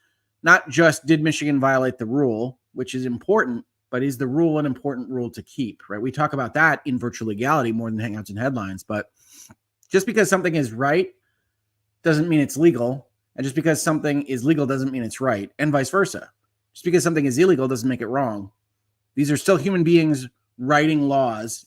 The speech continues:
in the case of Virtual Legality, or human beings writing bylaws in the case of this story here. So you always have to look at all those factors when you're thinking about how you want to feel about an issue. But certainly, to the extent that all sports is premised around following the same rules,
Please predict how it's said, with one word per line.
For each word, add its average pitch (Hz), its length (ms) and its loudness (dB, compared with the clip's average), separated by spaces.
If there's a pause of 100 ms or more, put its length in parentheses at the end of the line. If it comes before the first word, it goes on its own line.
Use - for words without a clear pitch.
in 131 120 -4
the 120 60 -2
case 123 220 -4
of 110 80 -10
Virtual 123 260 -6
Legality, 110 500 -4
or 131 180 -8
human 165 240 -2
beings 147 260 2
writing 127 300 -2
bylaws 113 600 -2
in 123 140 -8
the 113 80 -6
case 113 240 -6
of 104 80 -8
this 127 180 -4
story 104 320 -6
here. 101 300 -6 (400)
So 127 220 0
you 175 240 2
always 226 200 2
have 208 120 4
to 175 60 -2
look 175 160 2
at 143 180 -2
all 131 220 4
those 127 280 0
factors 135 480 -2
when 123 120 -2
you're 113 180 -6 (140)
thinking 160 180 0
about 139 180 2
how 135 140 -2
you 139 160 2
want 151 200 2
to - 60 -8 (140)
feel 156 280 2
about 180 220 2
an 190 80 -6
issue. 214 400 -4 (520)
But 170 100 -2
certainly, 190 540 2 (220)
to - 60 -8
the 175 60 0
extent 196 320 0
that 185 220 0 (160)
all 190 220 6
sports 175 380 -2
is 139 140 -4
premised 156 400 -2
around 131 260 0
following 135 320 0
the 117 80 -4
same 123 280 -4
rules, 127 380 -2